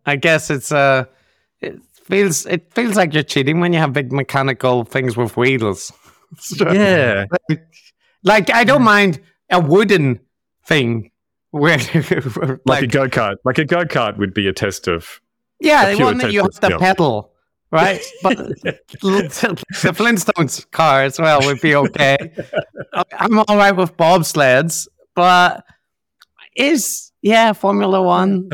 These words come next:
Speaker 2: Formula
Speaker 1: Yeah.
Speaker 2: One. Yeah.
Speaker 1: Like
Speaker 2: Yep.
Speaker 1: jet racing. Why do we have jet racing then? Which jet is the fastest?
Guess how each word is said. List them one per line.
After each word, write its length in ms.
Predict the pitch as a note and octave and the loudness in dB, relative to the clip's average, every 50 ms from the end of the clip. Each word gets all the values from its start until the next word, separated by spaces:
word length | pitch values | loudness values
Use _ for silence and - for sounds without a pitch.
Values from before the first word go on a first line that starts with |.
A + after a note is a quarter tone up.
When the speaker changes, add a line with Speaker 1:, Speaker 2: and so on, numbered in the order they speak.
| - - | -8 -4
Speaker 2:
Formula 360 | D#3 D#3 D#3 D3+ D3 C#3+ C#3+ | -4 -2 0 0 0 0 2
Speaker 1:
Yeah. 60 | C#3+ | 2
Speaker 2:
One. 440 | D3 D3 D3 D3+ D#3 D#3 D3+ D3+ C#3+ _ _ _ _ _ _ _ _ - | 2 2 0 0 -2 -2 -4 -6 -8 _ _ _ _ _ _ _ _ -12
Yeah. 520 | F3 D#3 D3+ C#3+ C#3 C#3 C3+ C3+ C3 C3+ C3+ C#3 _ _ _ _ _ _ - | -6 -4 -2 -2 -2 -2 -2 -2 -4 -6 -8 -12 _ _ _ _ _ _ -2
Speaker 1:
Like 100 | - A#3+ D3+ | -2 -2 -2
Speaker 2:
Yep. 100 | D3 - | -2 -2
Speaker 1:
jet 260 | - A#3 A#3 C4 - G3 G3 | 0 2 2 2 0 -2 -2
racing. 260 | F#3 F3 - F#3+ E3 F3+ | -4 -2 -2 0 0 2
Why 120 | G#3 A#3 | 2 2
do 80 | A3+ A3 | 0 0
we 100 | A3+ G#3+ | 0 0
have 180 | G3+ G#3 F3+ C#3+ | 0 0 0 0
jet 260 | - F#3+ G#3 - - | 2 2 0 0 0
racing 460 | G3 F#3+ F3 E3+ - - D#3 C#3 C#3 | 0 2 2 2 2 0 0 0 2
then? 240 | C3+ B2+ A2+ A#2 A#2 | 0 0 0 -2 -2
Which 380 | B2 F3+ F#3 E3 - - - - | -2 -2 -2 -2 -2 -6 -6 0
jet 280 | F#3+ F#3+ F#3+ G#3 G#3 F#3 | 0 2 2 2 0 -2
is 120 | E3 C3+ C#3 | -4 -2 -2
the 80 | D#3 | -4
fastest? 600 | - - C#3 B2+ A#2 A2 - - A#2+ A2 - - | -2 0 2 2 2 0 -2 -6 -6 -6 -6 -12